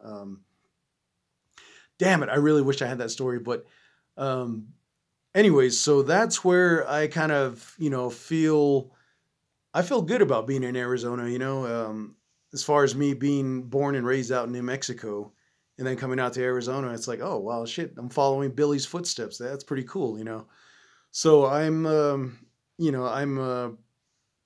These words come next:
proud sponsor, supporter of the, you know, William H. Bonney and Billy the Kid, and, and all that is, um, myths and legends about how he was killed or how he survived. So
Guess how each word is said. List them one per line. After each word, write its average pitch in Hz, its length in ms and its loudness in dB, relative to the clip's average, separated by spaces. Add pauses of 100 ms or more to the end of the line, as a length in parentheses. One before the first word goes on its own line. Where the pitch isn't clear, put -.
(100)
proud 147 360 2
sponsor, 147 640 -2
supporter 143 680 0
of 113 180 -4
the, 113 380 -6 (120)
you 135 100 -8
know, 110 120 -8
William 127 400 -2
H. 113 180 -8
Bonney 123 260 -4
and 117 80 -8
Billy 123 220 -2
the 113 120 -8
Kid, 127 340 -4
and, 110 220 -10 (1040)
and 143 140 -2
all 165 260 6
that 147 520 4
is, 131 360 -2
um, 120 500 -4 (100)
myths 156 520 0
and 139 180 -2
legends 123 440 -2
about 113 380 -6 (200)
how 127 480 -2
he 131 240 -6
was 123 640 -4 (640)
killed 196 380 8
or 143 140 4
how 139 200 0
he 143 140 0
survived. 117 640 -4
So 117 420 -4